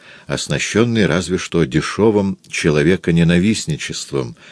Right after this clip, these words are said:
тонким бельём да порослью чёрных волос на руках. Однажды вечером после спектакля и, вероятно, в винном чаду,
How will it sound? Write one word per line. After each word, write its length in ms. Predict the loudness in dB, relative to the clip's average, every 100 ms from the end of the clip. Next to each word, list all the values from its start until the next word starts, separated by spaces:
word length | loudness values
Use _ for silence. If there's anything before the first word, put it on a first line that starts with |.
| -20 _
тонким 500 | 0 0 -2 -6 -8
бельём 720 | -2 0 0 2 4 4 2 -4 -16 -20 _
да 180 | -8 -8
порослью 800 | 0 2 2 0 -2 2 2 0 -8
чёрных 640 | -2 2 2 0 -6 -4
волос 420 | -4 -4 -4 -6
на 100 | -6
руках. 460 | -6 -6 -12 -14 -20 _ _ _ _ _ _ _ _ _ _ _ _ _ _ _ -6
Однажды 460 | 0 2 4 4
вечером 500 | 6 4 4 0 0
после 500 | 0 0 0 0 0
спектакля 840 | 0 -4 -6 -2 0 0 -2 -4 -6 -14 -6
и, 140 | -2
вероятно, 800 | 2 4 4 2 0 0 0 -4 -4
в 80 | -4
винном 640 | 0 2 2 0 -2 -8
чаду, 540 | -10 -8 -2 0 0